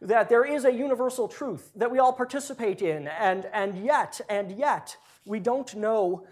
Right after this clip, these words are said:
that truth. It has not yet been realized. That's the purpose of history. When history ends, that truth will be known. When history ends, that truth will be known, and all of the sacrifices that we have been called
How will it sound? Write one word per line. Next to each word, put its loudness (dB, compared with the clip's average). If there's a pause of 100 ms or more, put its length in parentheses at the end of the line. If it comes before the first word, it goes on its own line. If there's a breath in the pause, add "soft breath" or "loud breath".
(100)
that 2
truth. -4
It -8
has -2
not 2
yet 2
been -2
realized. -2
That's -2
the -2
purpose -8
of -8
history. -18 (260 soft breath)
When 2
history -4
ends, -2
that 0
truth -8
will -2
be -6
known. -2 (960)
When 4
history -2
ends, 0
that 2
truth -8
will 2
be -4
known, 2 (260 loud breath)
and 0
all 6
of -6
the -8
sacrifices -2
that 0
we -6
have -2
been -6
called 2